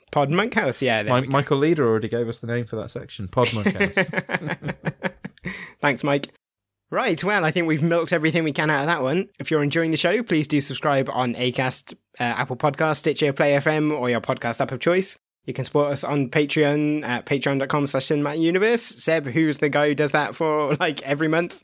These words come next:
Speaker 2: <laughs> Uh, thank you to Brendan Roberts. Um,
Speaker 1: Thank you.
Speaker 2: And, and no new people, but new people you can get thanked on the next one if you back us, so please do.
Speaker 1: Yeah, and if you do that, you can hear the podcast ad-free, which apparently, uh, Acast is sometimes putting adverts in here.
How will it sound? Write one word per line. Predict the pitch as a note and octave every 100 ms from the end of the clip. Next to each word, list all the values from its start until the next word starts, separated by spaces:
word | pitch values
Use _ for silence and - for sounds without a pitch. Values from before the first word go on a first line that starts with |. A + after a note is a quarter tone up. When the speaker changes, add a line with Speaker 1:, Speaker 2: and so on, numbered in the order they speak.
| -
Speaker 2:
<laughs> | - - B2+ D#3
Uh, | B2+ C3 C3
thank | C#3+ C3+
you |
to | B2 A2+
Brendan | A#2 A2
Roberts. | A2+ A2 - - - _ - _ _ -
Um, | F#2 F#2 F2+
Speaker 1:
Thank | E3 F3+
you. | E3 D3 B2+ A#2+ _
Speaker 2:
And, | G2+ G2+ F#2 -
and | G#2 G#2 A2+
no | B2+
new | B2 A#2+ A#2
people, | A2+ G2 G2
but | F2 F#2
new | F#2+ G#2 G#2
people | G2+ G2 F#2
you |
can | E2 F#2+
get | E2
thanked | A2 G2 D#2
on | F#2
the | F#2
next | F#2 -
one | F#2 E2
if | -
you | F2
back | D2+ -
us, | E2
so | - D#2+ E2
please | - E2
do. | - - G2 - -
Speaker 1:
Yeah, | A#2+ C3 C3+
and | B2+ C3+
if | -
you | C3+
do | D#3 D#3
that, | D#3+
you | D3
can | C#3 C3
hear | D3 C#3+
the | C3 C#3 C3+ C3+ C#3
podcast | D3 C3+ C#3+ C#3 -
ad-free, | D3+ C#3+ E3+ F#3+ F#3+
which | C#3+ -
apparently, | D3+ C#3+ C#3+ C#3+ C#3 C#3 - C3+
uh, | A#2+
Acast | G#2 C#3 C#3+ C3+
is | -
sometimes | D3+ D3+ C#3
putting | E3 D3+
adverts | D3 E3 D#3
in | D#3
here. | E3+ F3+